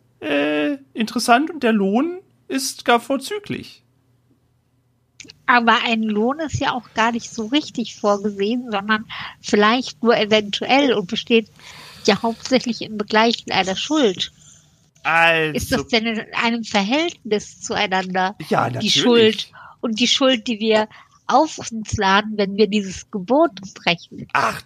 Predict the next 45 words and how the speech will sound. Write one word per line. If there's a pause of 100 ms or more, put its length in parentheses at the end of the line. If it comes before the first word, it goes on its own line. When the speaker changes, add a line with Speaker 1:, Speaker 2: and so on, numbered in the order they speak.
(100)
Speaker 1:
aber
natürlich.
Also, (260)
da
wird
niemand
euch
für
dann
dafür
belangen,
dass
ihr
für, (380)
äh,
mich
als
Sammlerin, (380)
äh,
äh,
Glattfell-Feinzunge, (520)
äh, (120)
also,
dass
ihr
dafür
irgendwie,
nein,
nein,
nein.
Also,
ich
denke
mal,
und
man
hat
euch
ja
Speaker 2:
Ja,
aber
Speaker 1:
auch
Speaker 2:
wir
können
uns